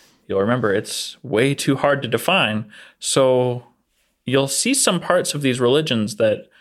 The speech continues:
will look an awful lot like they're legitimate religions.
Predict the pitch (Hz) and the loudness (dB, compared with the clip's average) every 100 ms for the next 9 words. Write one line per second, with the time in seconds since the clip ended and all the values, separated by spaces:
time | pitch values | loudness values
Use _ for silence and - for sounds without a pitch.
0 | _ _ - 135 131 127 160 202 123 131 | _ _ -8 0 2 2 0 0 0 0
1 | 156 139 156 - 104 - 120 117 120 120 | 0 0 0 0 0 2 0 0 -4 -2
2 | 113 113 107 110 147 202 - 78 135 - | -2 -2 -2 -4 -4 -4 -6 -10 -12 -14